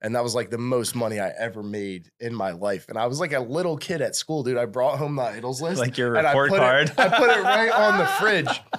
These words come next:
Speaker 1: one, right on the fridge. And one of my family members was in the house, and they were like, "Adam, you shouldn't do that." I'm like, "Why?" I was like, "I wanna show this off. I was the number one earner in the country."
Speaker 2: Yeah.
Speaker 1: And they were like,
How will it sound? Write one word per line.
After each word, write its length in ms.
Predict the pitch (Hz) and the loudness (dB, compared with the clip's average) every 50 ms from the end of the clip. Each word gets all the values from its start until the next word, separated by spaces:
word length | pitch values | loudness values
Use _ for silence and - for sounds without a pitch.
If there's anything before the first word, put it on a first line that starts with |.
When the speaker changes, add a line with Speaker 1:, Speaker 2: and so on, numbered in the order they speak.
| - _ - - | -12 _ -12 -4
Speaker 1:
one, 180 | 147 160 156 151 | -2 0 2 2
right 140 | 175 190 185 | 2 2 2
on 100 | 175 165 | 2 0
the 60 | 156 | -2
fridge. 260 | - - 175 156 139 | 0 0 0 0 0
And 100 | 143 143 | 0 0
one 100 | 147 170 | 2 2
of 60 | 180 165 | 4 2
my 100 | 147 139 | 2 0
family 360 | - - 156 160 165 160 147 | 2 0 2 2 2 0 0
members 320 | 143 131 117 123 117 104 | -2 -2 -2 -2 -4 -4
was 140 | 120 117 107 | -4 -6 -4
in 180 | - 135 143 131 | -4 -4 -2 -2
the 80 | 120 110 | -2 -2
house, 360 | 135 127 127 - - - - - | 0 -2 -2 -2 -2 -4 -8 -8
and 100 | 117 110 | -6 -4
they 60 | 120 120 | -2 -2
were 140 | 117 120 | 0 0
like, 280 | 120 117 110 104 - - _ _ _ _ _ _ _ - - | 0 0 -2 -2 -6 -12 _ _ _ _ _ _ _ -8 -4
"Adam, 240 | 139 139 123 107 95 | -2 -2 -2 -2 -4
you 80 | 110 104 | -4 -4
shouldn't 380 | - - 143 143 123 - - | -4 -2 -2 -4 -4 -6 -8
do 180 | - 110 117 117 | -6 -4 -4 -4
that." 260 | 90 87 - 60 - _ _ _ _ - | -4 -6 -10 -10 -16 _ _ _ _ -14
I'm 120 | 113 117 117 | -10 -6 -6
like, 180 | 104 - - - | -6 -8 -8 -6
"Why?" 320 | 98 120 170 - - - - _ | -4 -4 -4 -4 -6 -12 -12 _
I 340 | _ _ _ _ _ _ - | _ _ _ _ _ _ -14
was 100 | - 104 | -8 -6
like, 100 | 113 107 | -2 0
"I 100 | 107 135 | 2 2
wanna 180 | 165 165 135 | 2 2 0
show 240 | 120 - - 147 143 | -2 0 0 0 0
this 220 | 127 127 110 - 131 | 0 0 -2 0 0
off. 260 | 160 190 113 - - | 2 0 0 -2 -2
I 40 | 110 | -4
was 120 | 117 117 | -4 -2
the 60 | 131 | -2
number 220 | 131 139 143 147 143 | -2 -2 -2 0 0
one 160 | 139 123 - | -2 0 0
earner 280 | 135 147 151 143 139 | 0 0 0 0 -2
in 80 | 120 113 | -2 -4
the 80 | 107 98 | -6 -8
country." 500 | - 143 156 190 - 120 101 90 - _ _ _ | -6 -4 -4 -4 -4 -8 -10 -12 -14 _ _ _
Speaker 2:
Yeah. 320 | - 104 - 110 110 101 - - - - - | -8 -4 -2 -2 -2 -4 -6 -10 -12 -8 -6
Speaker 1:
And 120 | 120 123 | -4 -2
they 60 | 123 | 0
were 100 | 120 120 | 0 0
like, 300 | 120 120 113 113 110 - | 2 0 0 -2 -4 -8